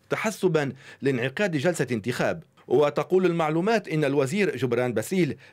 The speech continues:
كان قد التقى نادر الحريري في باريس، وجرى التفاهم على جملة أمور من دون أن يلتقي الرئيس سعد الحريري. وهنا برز التساؤل لأحد الأقطاب المعنيين بالملف الرئاسي: هل يخوض سعد الحريري الانتخابات النيابية بعد ترشيح العماد عون،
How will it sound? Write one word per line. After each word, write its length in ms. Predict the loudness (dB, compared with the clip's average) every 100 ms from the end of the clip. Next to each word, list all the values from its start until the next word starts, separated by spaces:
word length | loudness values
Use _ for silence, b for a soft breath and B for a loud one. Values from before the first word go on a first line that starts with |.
| B
كان 200 | -2 -2
قد 240 | -2 -2
التقى 540 | -2 -2 0 0 0
نادر 320 | -2 -2 0 -2
الحريري 500 | -2 -2 0 0 -2
في 140 | -4
باريس، 440 | -2 0 2 0 -6 b -2
وجرى 340 | 0 2 0
التفاهم 540 | 0 -2 0 0 2
على 260 | 0 0 0
جملة 280 | 0 -2 -2
أمور 380 | -2 2 2 2
من 160 | -2 -2
دون 160 | 0 2
أن 120 | 2
يلتقي 500 | 0 -2 -2 0 0
الرئيس 400 | -2 -2 0 0
سعد 180 | 0 -2
الحريري. 540 | -2 -2 -2 -2 -4 -6 _ _ _ _ _ _ _ b b b b b b
وهنا 560 | 0 2 2 2 2 0
برز 300 | 0 0 0
التساؤل 520 | -2 -4 0 2 2
لأحد 400 | 2 -2 -2 -2
الأقطاب 420 | -2 -2 -2 -2
المعنيين 540 | 0 0 -2 0 0 0
بالملف 420 | 0 0 -2 -2
الرئاسي: 580 | 0 0 0 -2 -2 -6 B B B B
هل 220 | -2 0
يخوض 320 | 0 0 0 0
سعد 240 | 0 0
الحريري 480 | -2 -2 -2 0 0
الانتخابات 580 | -2 -6 -4 -2 -2 0
النيابية 580 | 0 2 0 0 0
بعد 300 | 0 -2 -2
ترشيح 380 | -2 -4 -4 -2
العماد 380 | 0 0 -2 0
عون، 280 | 0 0